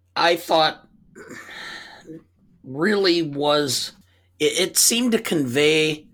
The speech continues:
the time period, and the set seemed to also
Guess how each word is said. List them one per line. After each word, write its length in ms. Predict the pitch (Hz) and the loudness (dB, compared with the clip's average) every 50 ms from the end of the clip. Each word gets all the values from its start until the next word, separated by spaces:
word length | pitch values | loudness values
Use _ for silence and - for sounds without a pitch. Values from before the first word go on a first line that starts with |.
| - - - | -20 -18 -8
the 100 | 123 123 | -8 -6
time 480 | 120 - - - 139 143 147 151 160 156 | -6 -6 -6 -4 -2 0 0 0 -2 -6
period, 680 | - - - 160 160 156 156 156 160 160 160 - - - - | -8 -6 -6 -4 -2 -2 0 0 0 0 -2 -6 -14 -10 -6
and 340 | 127 127 131 131 131 - - _ _ - | -4 -2 -2 -2 -4 -8 -14 _ _ -16
the 200 | 147 120 120 120 | -12 -8 -6 -4
set 600 | - - - - - - 160 170 - - - - - - - - _ _ _ _ _ _ _ _ | -4 -2 -2 -2 0 2 2 2 0 -2 -8 -20 -20 -20 -20 -20 _ _ _ _ _ _ _ _
seemed 440 | - - - - - 160 160 160 156 | -8 -6 -4 -2 -2 -2 -2 -2 -2
to 100 | 143 139 | -2 -2
also 720 | - - 143 139 156 156 - - 170 151 147 147 147 135 | -2 0 0 0 0 0 -2 -2 -2 -2 -2 -4 -6 -8